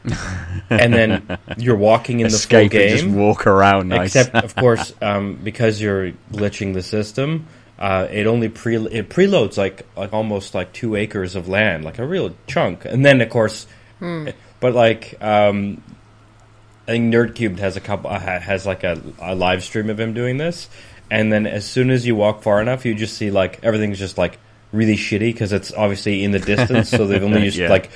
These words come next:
Speaker 2: two D, um,
Speaker 3: Hmm.
Speaker 2: representations rather than doing the full map. And then as soon as you try and walk into that, you fall through the world.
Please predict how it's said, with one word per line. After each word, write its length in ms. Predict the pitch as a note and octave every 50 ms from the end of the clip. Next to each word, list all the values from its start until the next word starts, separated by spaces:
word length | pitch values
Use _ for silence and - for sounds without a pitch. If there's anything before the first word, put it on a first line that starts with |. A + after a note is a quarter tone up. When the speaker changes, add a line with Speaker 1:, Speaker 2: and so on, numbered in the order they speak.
| - - -
Speaker 2:
two 160 | - B2+ A#2
D, 440 | A2+ A#2 A2+ A2 A2 G#2+ G#2 G2 G2+ - - - - - - - -
um, 720 | - G2 G2 G2 G2 F#2+ F#2+ F#2+ F#2+ F#2+ F#2+ F#2+ F2+ D2+ - - - - -
Speaker 3:
Hmm. 120 | D2 - -
Speaker 2:
representations 760 | - A#2+ G#2+ A2 G#2 G#2+ G#2+ - A#2+ A2+ A2 G#2 A#2+ G#2+ F#2
rather 200 | G#2 G#2 G2+ G2+ G2+
than 80 | G2 F#2+
doing 180 | G2 G#2 G2+
the 100 | G2 G2+
full 220 | F#2 - - G#2+ G2+
map. 360 | F#2+ F#2 F#2+ A2+ C3 B2+ - -
And 160 | G#2 G2+ G#2
then 220 | G#2 G2+ G2+ G#2 G2
as 240 | - G#2 G#2 F#2+
soon 160 | - - A#2 A2
as 80 | G#2
you 80 | G#2+ G2
try 160 | - - F#2+
and 120 | F2+ F2
walk 180 | F2 F2 F2 -
into 100 | F2+ E2+
that, 120 | E2+ E2 C2+
you 80 | D#2+
fall 180 | F2 - E2+ D#2+
through 180 | D2+ - E2+ C#2
the 60 | C2
world. 320 | C#2+ D#2 C#2 - - -